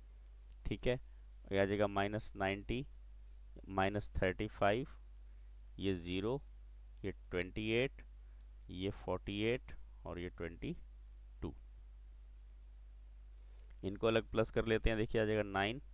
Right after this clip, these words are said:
और ये आ गया हमारे पास सेवन और, और ये आ जाएगा हमारे पास टू, माइनस टू सेवेंटी नाइन, ये आ जाएगा सोलह और दो अठारह का, आठ लगेगा एक,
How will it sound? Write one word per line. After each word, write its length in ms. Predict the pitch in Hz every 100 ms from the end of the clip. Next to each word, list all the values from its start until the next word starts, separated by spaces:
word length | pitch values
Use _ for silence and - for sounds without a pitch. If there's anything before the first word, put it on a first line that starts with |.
| - - - - - - - - - - - - -
और 500 | 90 92 92 95 - -
ये 160 | 90 98
आ 100 | 101
गया 180 | 101 104
हमारे 240 | 104 101
पास 640 | 98 101 104 - - - - - - - - - - - -
सेवन 540 | - - 90 92 131 151 - - - - - - - - - - - - - -
और, 480 | 87 90 92 90 - - - - - - -
और 260 | 85 90 90
ये 120 | 92
आ 80 | 92
जाएगा 200 | 92 92
हमारे 220 | 87 82
पास 280 | 95 98 -
टू, 140 | - 78
माइनस 460 | 82 82 90 98 -
टू 120 | 87
सेवेंटी 380 | - 90 92 98
नाइन, 280 | 98 117 135 - - - -
ये 80 | 101
आ 80 | 92
जाएगा 220 | 92 92
सोलह 440 | 95 - 90 92 98
और 140 | 95
दो 580 | 90 - - 85 90 - 90
अठारह 340 | - 82 85
का, 120 | 90
आठ 100 | 87
लगेगा 300 | 92 87 90 - -
एक, 280 | 82 98